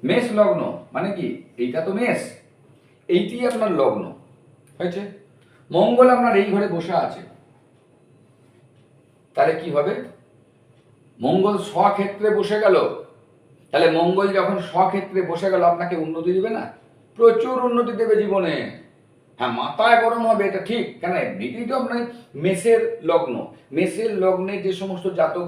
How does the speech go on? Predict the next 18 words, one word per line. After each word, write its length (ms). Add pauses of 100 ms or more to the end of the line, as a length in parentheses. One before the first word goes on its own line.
বা 80
জাতিকা 440
থাকে, 400 (160)
তাদের 260
মাথা 220
গরম 320
হবেই 280
হবে। 220
কারণ 240
মঙ্গল, 520
মঙ্গল 280
মানে 180
তো 80
রক্ত, 320
মঙ্গল 260
মানে 180
সেনাপতি, 580 (220)
তার 120